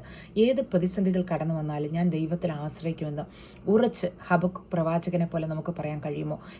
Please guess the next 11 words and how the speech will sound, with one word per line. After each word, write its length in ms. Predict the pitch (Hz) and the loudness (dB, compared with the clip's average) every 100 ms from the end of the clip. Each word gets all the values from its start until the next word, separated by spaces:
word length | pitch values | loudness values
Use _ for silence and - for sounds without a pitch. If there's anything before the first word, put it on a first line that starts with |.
| - | 2
എങ്കിൽ 180 | 185 190 | 4 6
തീർച്ചയായിട്ടും 580 | 190 196 - 196 175 | 4 2 4 4 4
ദൈവം 240 | 160 160 165 | 0 0 0
നമ്മെ 200 | 160 156 | 0 -2
മാനിക്കും. 560 | 151 151 156 156 - - - - - | -2 -2 -2 -2 -8 -12 -18 -14 0
നമ്മുടെ 180 | 190 202 | 2 2
പ്രതിസന്ധികൾ 560 | 202 185 - 220 220 214 | 2 0 0 2 2 2
കടന്നു 240 | 175 185 190 | 2 4 4
വരുമ്പോൾ 220 | 175 175 | 4 4
ദൈവത്തിനെതിരെ 600 | 165 170 185 190 170 170 | 2 0 2 2 2 0
പെറുപിറുക്കിയല്ല 1000 | 175 160 170 180 170 160 143 135 - | -2 -2 0 -2 0 0 0 -4 -6